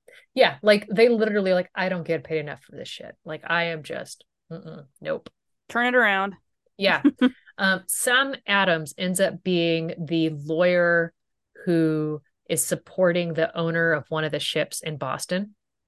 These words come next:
Speaker 2: Okay.
Speaker 1: And he counsels his client and says, "Just send it back and say that, you know, there was,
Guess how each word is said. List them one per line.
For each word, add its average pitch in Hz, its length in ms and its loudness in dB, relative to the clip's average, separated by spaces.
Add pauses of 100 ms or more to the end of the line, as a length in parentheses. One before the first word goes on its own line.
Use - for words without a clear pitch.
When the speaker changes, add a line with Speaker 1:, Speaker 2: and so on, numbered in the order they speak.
(400)
Speaker 2:
Okay. 185 320 -10
Speaker 1:
And 165 480 0 (960)
he 214 400 -4
counsels 190 640 -2
his 165 320 0
client 170 500 -4 (100)
and 160 200 -4
says, 156 480 -2 (360)
"Just 226 320 0
send 233 200 0
it 190 100 0
back 226 320 -4
and 170 140 -6
say 180 300 2
that, 165 400 2 (560)
you 180 140 -4
know, 170 180 2
there 170 240 2
was, 165 280 -4